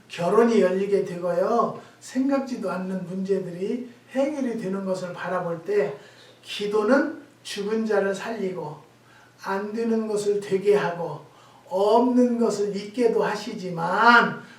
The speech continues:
하나님은 주기도 하시지만 뺏기도 하세요.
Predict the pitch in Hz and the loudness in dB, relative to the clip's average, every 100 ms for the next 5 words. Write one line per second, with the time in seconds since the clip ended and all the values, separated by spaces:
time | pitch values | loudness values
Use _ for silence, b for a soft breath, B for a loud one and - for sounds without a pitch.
0 | - 233 233 220 214 277 - - - - | -10 -4 -2 0 2 2 0 -6 -14 -10
1 | 202 208 226 220 196 196 202 185 202 247 | -8 -6 0 2 2 -2 -8 -6 0 0
2 | 262 - - _ _ 269 262 - 233 196 | 0 -6 -16 _ _ 4 4 0 -4 -2
3 | 170 - 185 165 | -4 -6 -10 -12